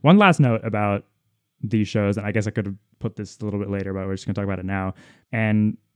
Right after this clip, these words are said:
the note is that the authors of ReZero, Konosuba, and Mushoku Tensei are all close friends who are actually big fans of each other's works. And I think we're gonna talk about Konosuba in a second, but you can actually see the influences between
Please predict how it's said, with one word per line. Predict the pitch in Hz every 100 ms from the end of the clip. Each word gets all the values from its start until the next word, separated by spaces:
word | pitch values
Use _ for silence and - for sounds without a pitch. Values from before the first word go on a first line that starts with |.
| _ -
the | 110 113
note | 120 160 156
is | 127 113
that | 120 113 113
the | 113
authors | 113 107 127 110
of | 110 95 101
ReZero, | 107 101 101 98 95
Konosuba, | - 101 98 104 95 95
and | 95 95
Mushoku | 95 107
Tensei | 180 190 156 135
are | 113 113
all | 110 107 107 - _ _
close | - 113 101
friends | 101 104 123
who | 117 107
are |
actually | 104 107 104
big | 107 95
fans | - 101 104 101
of | 104 95
each | 101 -
other's | 101 98
works. | 92 110 98
And | 101
I | 101
think | 127 - _ _ -
we're | 120
gonna | 156
talk | 151
about | 113
Konosuba | - 113 110 98
in |
a |
second, | 95 117 101
but | 107
you |
can | 143
actually | 139 127
see | - 123 120 113 107 -
the | 120 117
influences | 107 107 101 95 104 101 95
between | 92 98 - 104 101 101 98